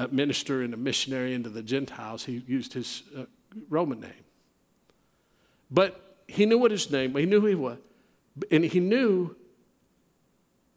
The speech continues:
of and the will of who he was.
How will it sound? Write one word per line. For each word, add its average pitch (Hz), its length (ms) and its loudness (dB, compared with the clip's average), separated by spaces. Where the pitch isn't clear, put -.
of 170 840 2
and 147 220 2
the 135 80 2
will 147 720 2
of 135 340 0
who 240 200 2
he 202 160 2
was. 127 680 -4